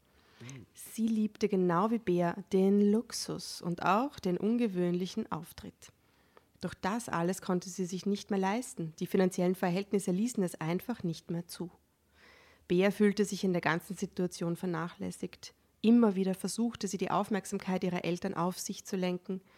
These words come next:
Speaker 2: Sie gab sich aggressiv, nannte ihren Vater einen Versager und ihre Mutter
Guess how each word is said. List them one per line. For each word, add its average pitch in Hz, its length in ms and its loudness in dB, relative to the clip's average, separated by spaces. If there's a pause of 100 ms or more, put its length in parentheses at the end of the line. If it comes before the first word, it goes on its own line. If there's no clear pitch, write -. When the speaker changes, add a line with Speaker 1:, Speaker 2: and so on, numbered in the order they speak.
(480)
Speaker 2:
Sie - 140 -6
gab 165 180 -2
sich - 220 -6
aggressiv, 233 760 -2 (160)
nannte 190 320 0
ihren 180 200 2
Vater 180 420 2
einen 170 220 0
Versager 190 580 -2
und 175 160 0
ihre 170 240 -2
Mutter 202 600 0